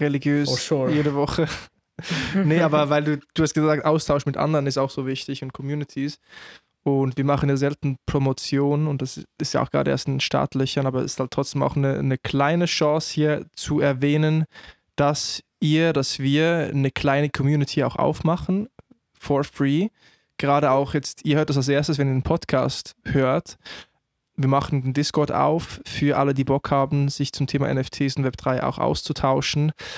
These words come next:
Speaker 1: Gerade weil wir auch so einen Kreis öffnen möchten, einen Kreis kuratieren möchten, wo eben dieser Wissensaustausch auch gefördert wird.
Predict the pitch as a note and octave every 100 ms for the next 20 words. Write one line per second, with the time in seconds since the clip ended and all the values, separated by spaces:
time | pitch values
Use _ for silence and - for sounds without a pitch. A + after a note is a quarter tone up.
0 | - - C3+ C#3 B2+ C#3 C#3+ B2+ C3+ C#3
1 | C3 - C3 C3+ - - - - - -
2 | _ - D3+ - C#3+ D3 - C3+ C#3 C#3
3 | - C#3 E3+ D#3+ C#3+ C#3 - D3 C#3 C3+
4 | C#3 C#3 C3+ C3+ C3 C3+ C3 C3+ C3+ C3
5 | C#3 C3+ C3+ - - D3 C#3 B2+ C#3 C#3
6 | -